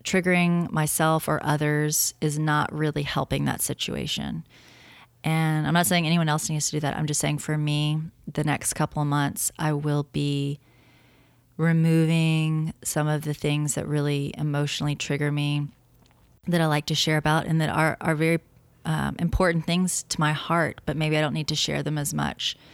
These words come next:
um, on social media or the public,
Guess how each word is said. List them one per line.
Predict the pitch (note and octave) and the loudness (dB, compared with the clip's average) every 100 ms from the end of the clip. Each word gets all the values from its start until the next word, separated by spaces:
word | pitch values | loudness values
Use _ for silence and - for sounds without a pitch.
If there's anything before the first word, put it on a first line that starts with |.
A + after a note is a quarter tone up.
| - - - - _ | -20 -20 -20 -20 _
um, | D#3 D3 C#3+ C3+ | -2 0 0 0
on | D#3 | -2
social | D#3 D3+ - D3+ | -2 -2 -2 -2
media | D3 C#3+ C#3 C#3 | 0 2 0 0
or | C#3+ | -2
the | D#3 | -4
public, | - D#3 D3+ C#3+ - - | -4 -2 0 -2 -2 -14